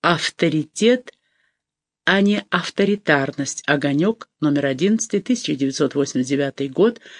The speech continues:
страницы десятая, двенадцатая. Конец примечания. В последние годы его жизни она самоотверженно взяла на себя нелегкие заботы о быте Владимира Павловича. Когда же настали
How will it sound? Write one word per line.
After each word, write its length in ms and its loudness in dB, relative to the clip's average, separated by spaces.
страницы 640 2
десятая, 600 -2
двенадцатая. 760 -2
Конец 420 -2
примечания. 680 -2
В 100 -20
последние 540 4
годы 260 4
его 180 4
жизни 320 2
она 180 2
самоотверженно 800 2
взяла 320 2
на 140 2
себя 360 2
нелегкие 520 2
заботы 600 0
о 180 2
быте 480 0
Владимира 540 0
Павловича. 640 -2
Когда 460 4
же 220 2
настали 680 2